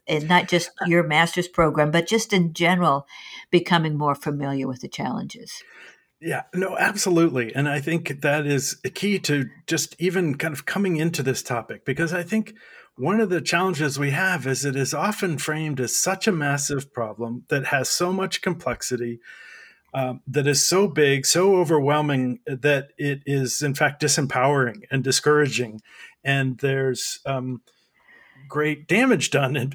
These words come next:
Speaker 2: if it is kind of, uh, all gloom and doom and catastrophism, and it's so big that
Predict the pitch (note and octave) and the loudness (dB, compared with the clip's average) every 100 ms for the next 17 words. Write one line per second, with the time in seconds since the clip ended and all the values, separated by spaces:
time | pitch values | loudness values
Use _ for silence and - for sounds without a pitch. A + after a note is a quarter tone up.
0 | - D3+ - D3+ C#3+ D3 C#3 - - - | 0 0 2 0 2 2 2 0 -2 -4
1 | C#3+ C#3 B2 - - C3 - D#3+ F#3+ F3+ | -2 -2 -4 -8 -6 -4 0 4 4 4
2 | D3+ E3 D3+ C#3 D3 D#3 C3+ A#2+ C#3+ C3 | 2 2 2 0 0 0 -2 0 0 0
3 | - D3 D3+ D3 C#3 C#3+ C#3 C3 C3 C3 | 0 2 2 2 -2 0 -2 -2 -2 -2
4 | B2 - F3 C#3 C#3 C3+ B2 B2 A2+ | 0 2 2 2 2 2 0 -2 -2